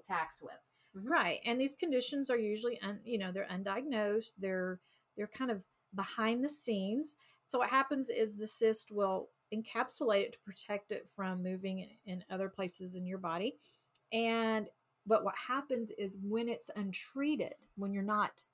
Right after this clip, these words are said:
Speaker 2: addressing it, it will calcify inside of that cyst.
Speaker 1: Which is not where we wanna go.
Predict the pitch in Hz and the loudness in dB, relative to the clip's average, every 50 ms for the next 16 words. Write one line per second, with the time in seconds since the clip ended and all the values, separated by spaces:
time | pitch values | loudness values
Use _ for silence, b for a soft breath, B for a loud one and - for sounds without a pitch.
0 | - - 190 180 180 185 196 214 254 285 294 - 240 202 180 180 175 - - _ | -6 -4 -4 -4 -2 0 2 2 2 2 0 -2 -2 0 0 0 -2 -2 -4 _
1 | - 202 - - 180 185 180 - - 254 277 - - 220 - - 196 180 175 175 | -4 -4 -4 -2 -4 -6 -4 -2 -2 -4 -2 -2 -4 -4 -4 -2 -2 -2 -2 -2
2 | 175 - 190 185 180 - - 190 185 180 175 185 170 170 151 - - - - - | -2 -4 -4 -4 -4 -4 -4 -4 -4 -4 -4 -6 -6 -6 -10 -10 -10 -12 -10 -6
3 | - 196 - - - - - - - - - _ _ _ _ _ _ _ _ _ | -6 -6 -6 -8 -10 -14 -14 -14 -14 -16 -20 _ _ _ _ _ _ _ _ _
4 | _ - 277 - 277 247 240 240 226 208 214 214 196 196 185 180 180 175 160 170 | _ -8 -4 -2 0 2 4 4 4 4 2 0 0 0 0 -2 -2 -4 -4 -2
5 | 160 151 170 202 | -2 -2 -2 -4